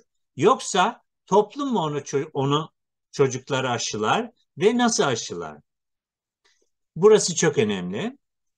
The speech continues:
Ee, burayı ben böyle yorumladım. Ee, Yusuf'un çevirisinde en önemli itiraz ettiğim nokta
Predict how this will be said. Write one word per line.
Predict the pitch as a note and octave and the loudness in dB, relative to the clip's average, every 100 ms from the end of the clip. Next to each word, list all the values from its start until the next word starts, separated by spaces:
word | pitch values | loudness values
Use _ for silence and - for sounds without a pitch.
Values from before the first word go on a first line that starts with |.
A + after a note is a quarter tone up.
| _ _ _ B2 | _ _ _ -4
Ee, | A#2 G#2+ G#2 G2+ G#2+ A2+ - _ _ _ _ - | 0 0 0 -4 -8 -10 -14 _ _ _ _ -8
burayı | D#3+ B3 A#3 A#3 | 2 6 6 6
ben | A3+ A3 | 4 6
böyle | A3+ G#3+ | 6 8
yorumladım. | D#3 A#2+ A2+ G#2+ G3+ G3+ F3+ C#4 _ _ _ - | 6 4 2 -2 -6 -4 -6 -6 _ _ _ -8
Ee, | B2+ | -6
Yusuf'un | B2+ C3 D#3 A3 G#3 C#4 | -4 -2 -2 0 0 0
çevirisinde | B3 A#3 F3+ D3+ - C#3 B2+ A#2 _ G#3+ | 2 2 2 -4 -6 -4 -4 -6 _ -4
en | C#4 | 0
önemli | A#3+ E3+ D#3+ | 2 2 0
itiraz | D#3+ E3+ F#3 F3+ D3 | -2 0 2 4 4
ettiğim | C3+ - A#2 A2 | 0 -2 -4 -2
nokta | F3 F3+ - C3+ G#3+ C4+ | -2 -2 -2 -2 -2 -4